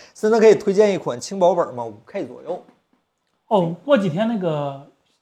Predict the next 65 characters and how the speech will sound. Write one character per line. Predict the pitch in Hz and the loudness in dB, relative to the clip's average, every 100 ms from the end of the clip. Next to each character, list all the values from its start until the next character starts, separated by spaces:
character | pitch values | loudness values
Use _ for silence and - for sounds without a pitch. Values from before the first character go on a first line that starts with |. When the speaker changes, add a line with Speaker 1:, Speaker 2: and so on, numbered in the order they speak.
| _ _ | _ _
Speaker 2:
联 | 175 214 | -8 -4
想 | 220 165 | -2 -4
的 | |
那 | 185 | -8
个 | 170 | -4
Yoga | 185 214 196 160 | 0 2 2 0
十 | - 160 | -4 -14
四 | - 226 | -12 -10
S | 143 135 165 165 180 | -10 -10 -12 -10 -8
要 | 170 170 | -6 -6
预 | 180 | -6
售 | 160 196 | -6 -6
了， | 151 - _ _ | -6 -10 _ _
Speaker 1:
啊。 | 110 104 | -18 -10
Speaker 2:
五 | 170 | -6
千 | 208 | -2
可 | 220 | -2
能 | 180 | -2
超 | 180 208 | -2 0
点 | 170 | 2
预 | 185 | 0
算， | 202 190 | -2 -4
但 | 190 | -4
是 | 185 180 175 - _ _ _ _ _ _ | -2 -4 -4 -10 _ _ _ _ _ _
刚 | 220 233 | 2 2
好 | 170 - - | 0 -6 -6
物 | 233 | -2
超 | 175 180 | 0 -2
所 | 170 | -4
值。 | 147 | -10
我 | 156 | -10
看， | - 214 190 - - _ _ - | 0 2 0 -4 -20 _ _ 0
呃， | 165 160 | 2 4
六 | 240 | 4
八 | 214 | 4
零 | 214 214 | 4 2
零 | 214 | 0
H | 160 151 202 | 0 -4 -4
S， | 160 139 160 180 139 - | -4 -6 -4 -4 -4 -8
然 | 156 | -4
后 | 170 | -4
十 | 170 | -4
六 | 170 196 | -2 0
G | 170 170 | -2 -6
内 | 170 | -6
存 | 160 151 143 151 | -10 -10 -10 -10
，L | 156 180 | -2 -2
P | 190 190 | -2 -2
D | 185 | 0
D | |
R | 185 190 | 2 2
五 | 175 147 | 0 -8
的， | |
Speaker 1:
嗯。 | 151 143 | -14 -16
Speaker 2:
然 | 151 151 | -12 -4
后 | 180 170 175 170 - - | 0 2 0 -6 -20 -8
硬 | 185 190 | -2 -2
盘 | 139 165 | -2 -2
该 | 170 185 | 0 2
给 | 180 | 0
你 | 165 | -2
的 | 160 | -4
都 | 170 | -6
给 | 160 147 | -6 -10
你， | 160 | -14